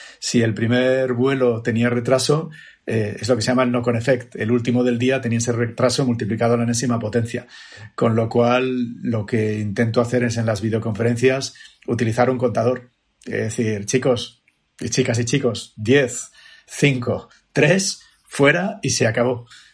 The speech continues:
Eh, y es algo, por cierto, que echan falta que los amigos de Zoom o que los amigos de Google Hangout que lo, lo implementen. Un, un contador que vaya avisando de cuando se va acabando el tiempo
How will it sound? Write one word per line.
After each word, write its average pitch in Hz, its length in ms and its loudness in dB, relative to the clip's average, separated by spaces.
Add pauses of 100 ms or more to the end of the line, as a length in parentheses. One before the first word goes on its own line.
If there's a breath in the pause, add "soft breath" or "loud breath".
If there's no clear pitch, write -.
(140 loud breath)
Eh, 110 400 0
y 127 100 0
es 123 100 2
algo, 151 300 2 (120)
por 120 140 0
cierto, 135 260 2
que 123 60 -4
echan 131 180 -2
falta 135 300 2
que 117 80 -4
los 117 160 0
amigos 113 320 0
de 131 80 2
Zoom 151 340 2 (520 loud breath)
o 131 140 4
que 123 120 0
los 120 160 0
amigos 123 320 2
de 127 80 0
Google 127 320 2
Hangout 135 520 0 (440 loud breath)
que 123 160 4
lo, 107 260 2
lo 117 160 -2
implementen. 113 760 -2
Un, 110 460 -4
un 123 200 -4
contador 131 600 2
que 127 120 -2
vaya 123 200 4
avisando 123 460 0
de 127 100 0
cuando 117 220 -2
se 127 120 -2
va 120 80 2
acabando 120 340 0
el 113 80 -4
tiempo 131 400 2